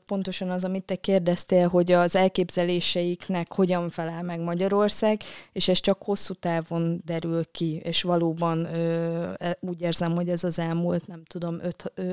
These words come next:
ö, öt, öt év talán, amióta ezzel foglalkozom, rengeteg változást hozott, és úgy képzelem, hogy még rengeteget is fog hozni.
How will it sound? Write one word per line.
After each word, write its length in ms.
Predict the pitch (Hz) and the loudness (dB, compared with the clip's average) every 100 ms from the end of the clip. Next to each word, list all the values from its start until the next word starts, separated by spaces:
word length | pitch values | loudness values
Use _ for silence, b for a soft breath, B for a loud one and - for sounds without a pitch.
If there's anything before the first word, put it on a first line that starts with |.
| - | -8
ö, 100 | - - | -12 -8
öt, 280 | 196 185 - | -8 -10 -8
öt 240 | 196 - | -8 -4
év 180 | 208 202 | -4 -4
talán, 440 | - 214 214 214 | -2 -2 0 0
amióta 460 | 190 170 170 165 185 | 0 0 0 0 0
ezzel 280 | 165 165 160 | 0 0 -2
foglalkozom, 800 | - 180 196 190 208 196 196 202 B B B B | -4 0 2 2 0 2 2 0 B B B B
rengeteg 580 | 180 175 165 - 175 170 | -2 0 0 -2 -4 -2
változást 640 | 165 165 170 170 160 - | -2 -2 -2 0 -2 -2
hozott, 500 | 175 175 196 190 - | -2 0 0 0 -4
és 260 | 160 - - _ _ _ | -6 -6 -8 _ _ _
úgy 180 | 175 - | -20 -18
képzelem, 380 | 185 170 175 170 | -12 -8 -4 -2
hogy 120 | 180 | 0
még 160 | 175 175 | 0 0
rengeteget 640 | 170 165 156 185 175 165 | -2 -2 -4 -6 -8 -10
is 160 | 175 - | -10 -10
fog 200 | - 170 | -10 -10
hozni. 640 | - 175 180 - 220 240 | -10 -2 2 4 6 6